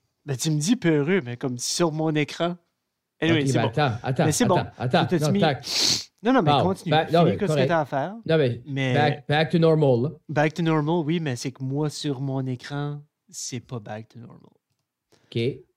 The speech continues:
Speaker 2: So
Speaker 1: c'est correct. Ça, je vais essayer de cliquer, voir si je peux le remettre to normal. Ça, c'est, c'est pas, euh, c'est,
Speaker 2: Ben,
Speaker 1: c'est
Speaker 2: moi,
Speaker 1: ça,
Speaker 2: comme
Speaker 1: oui.
Speaker 2: là, moi, j'ai, j'ai, j'ai arrêté mon screen share, là.
Speaker 1: Oui, je, je sais. Je peux, je peux voir que t'as arrêté ton screen share, mais c'est,
Speaker 2: Ok,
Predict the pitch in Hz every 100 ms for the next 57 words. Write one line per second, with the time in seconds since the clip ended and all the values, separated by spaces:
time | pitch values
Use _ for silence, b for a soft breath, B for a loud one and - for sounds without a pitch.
0 | _ _ 127 113 156 190 127 - - 156
1 | 160 147 196 151 - 180 175 156 160 147
2 | 131 - 147 143 139 143 - - 139 139
3 | 131 110 143 _ 156 123 147 139 - 143
4 | 160 214 208 185 170 151 - 156 156 196
5 | 220 220 220 156 175 202 202 151 156 117
6 | 123 131 - 113 131 127 143 156 147 175
7 | 151 123 113 107 - - 139 123 160 160
8 | 110 95 104 _ _ _ _ _ _ _
9 | _ - 233 196 139 143 - 120 120 -
10 | 202 143 - 147 - - - 131 135 165
11 | 160 139 143 123 127 139 139 123 - 123
12 | 110 139 147 - - -